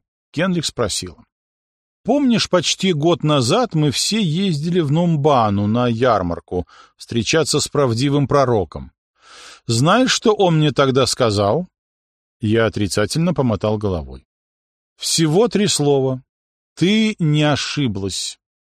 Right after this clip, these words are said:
Мне этих трёх слов надолго хватило, чтобы ходить, не касаясь земли, без всякого колдовства, просто от счастья. Некоторые очень смешно удивлялись:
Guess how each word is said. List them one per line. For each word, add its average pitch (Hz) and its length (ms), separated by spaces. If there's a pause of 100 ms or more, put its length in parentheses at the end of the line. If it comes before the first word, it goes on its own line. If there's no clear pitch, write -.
(640)
Мне 170 460
этих 185 440
трёх 170 300
слов 196 420
надолго 160 480
хватило, 131 480
чтобы 127 260
ходить, 131 500
не 131 120
касаясь 131 540
земли, 117 640 (320)
без 127 200
всякого 135 420
колдовства, 107 920
просто 185 360
от 160 80
счастья. - 720 (420)
Некоторые 175 520
очень 175 380
смешно 151 480
удивлялись: 143 720